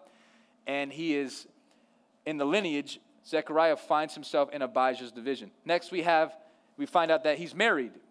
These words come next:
He's married to a lady named Elizabeth, and she comes from the daughters of Aaron, which is a priestly family. If you go back and read the book of Exodus, the second book in the Bible, you'll find a guy named Moses, and he had a brother named Aaron who became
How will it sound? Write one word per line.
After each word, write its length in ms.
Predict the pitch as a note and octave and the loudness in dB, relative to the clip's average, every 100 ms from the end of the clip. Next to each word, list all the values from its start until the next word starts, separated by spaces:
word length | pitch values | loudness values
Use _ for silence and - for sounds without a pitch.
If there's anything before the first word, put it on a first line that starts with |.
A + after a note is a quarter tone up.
| _ | _
He's 180 | - C3+ | -16 -10
married 360 | C#3 F3 F3+ F3 | 0 2 2 0
to 180 | F#3 F3 | 0 4
a 20 | |
lady 360 | D#3+ D#3+ F3 F3 | 6 4 2 -2
named 600 | E3 E3 E3+ F3 E3+ - _ _ _ _ | -2 0 -2 -6 -10 -16 _ _ _ _
Elizabeth, 580 | E3 G#3 B3 G3+ D3 - - _ _ _ _ - | 4 6 4 2 -2 -6 -12 _ _ _ _ -10
and 100 | G#3 | -6
she 160 | A#3+ B3+ | -2 0
comes 260 | A3+ G3 | 0 0
from 160 | - F#3+ | -2 -4
the 80 | F3 | 0
daughters 440 | F3+ G3 G3+ F3+ | 4 6 4 0
of 100 | F#3 F#3 | 0 2
Aaron, 400 | B3+ A3 C#3+ C3 | 4 4 0 -4
which 220 | D#3+ F3 | -4 -4
is 100 | D#3+ | -4
a 60 | |
priestly 420 | - F#3+ F#3+ - F#3+ | -4 -2 -4 -4 -4
family. 420 | F#3+ G3 G3 G3+ | 0 0 0 -4
If 120 | F#3 | -4
you 80 | F3+ | -2
go 160 | F#3+ | 2
back 320 | F#3+ F#3 F#3 D#3+ | 4 4 2 -6
and 100 | E3+ | -6
read 180 | G3 | -4
the 60 | E3 | -4
book 240 | D3+ F#3+ | -4 -4
of 80 | F3 - | -4 0
Exodus, 600 | - - F3 D#3+ F#3+ - - - - | 0 0 -4 -2 -4 -8 -18 -20 -14
the 80 | D#3 | -12
second 400 | - G#3+ G#3+ F#3 | -2 0 0 -2
book 180 | F3 F#3+ | -4 -4
in 80 | E3+ | -6
the 80 | D3+ | 0
Bible, 420 | C#3 C#3 D3 F3 | 2 2 0 -2
you'll 180 | D#3 D#3+ | -4 -2
find 280 | E3 D#3 | 0 0
a 20 | D3+ | 0
guy 180 | D#3 | 0
named 160 | D#3+ D3+ | 0 0
Moses, 640 | D3 D#3 E3 G3+ A#3+ - - _ - _ - | 2 2 2 -2 -4 -12 -20 _ -20 _ -8
and 100 | D#3 | -4
he 120 | F3 | 2
had 120 | F3+ | 4
a 60 | E3+ | 2
brother 320 | D#3 E3+ E3+ | 2 2 2
named 220 | E3+ F3 | -2 -2
Aaron 380 | F3 G#3+ F#3+ D#3+ | 2 2 2 0
who 120 | D#3+ | -4
became 540 | D#3 D3+ E3 D3+ D3 | -8 -6 -4 -4 -6